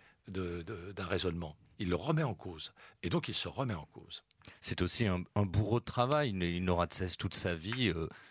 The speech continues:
Speaker 1: Ah oui.
Speaker 2: lire, euh, de faire des recherches, d'aller, euh, consulter des experts, des rapports d'expertise, des choses très techniques pour, pour
Speaker 1: Ah oui,
Speaker 2: travailler
Speaker 1: oui,
Speaker 2: ces
Speaker 1: oui,
Speaker 2: sujets.
Speaker 1: il, il n'arrêtait absolument jamais.
Speaker 2: Dans, dans sa biographie, il y a un élément qui, qui est sans doute important à, à signaler, c'est,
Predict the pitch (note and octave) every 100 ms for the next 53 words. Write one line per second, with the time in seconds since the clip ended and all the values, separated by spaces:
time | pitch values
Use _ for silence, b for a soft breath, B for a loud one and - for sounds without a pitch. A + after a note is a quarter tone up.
0 | - F#2+ E2 G2 A2+ A#2 B2 A2 F2+ F2
1 | E2+ E2+ E2+ E2 - F#2+ D#2+ D#2+ - A2+
2 | A2 A2 G2+ F#2 F2+ F2+ D#2+ D2 - F#2
3 | - E2+ - D#2 D2 D#2 - - G#2+ F#2+
4 | F#2 D#2 D2 D#2+ - E2+ D2+ F2+ - -
5 | B2 - A#2+ F2 E2 F2 - - G#2 -
6 | A2 - A2+ - - G#2+ F2 E2 E2+ -
7 | A2+ C3 B2 G2+ F#2 A#2 F2 A2 C3 -
8 | - - E2 F2 C#3 A2+ D#2+ - G2 F2+
9 | F#2+ D2+ G2 - - - - - - -
10 | A2+ C3 A2 A#2+ B2+ C3 D3+ C3 A#2 -
11 | D#3+ A2 G2+ G2 G2 B2 - F2+ - G2
12 | - G2 A2 - E2 F2+ - A2 F#2 D2
13 | D#2 E2+ - F#2 F2+ G#2+ D#3+ - F2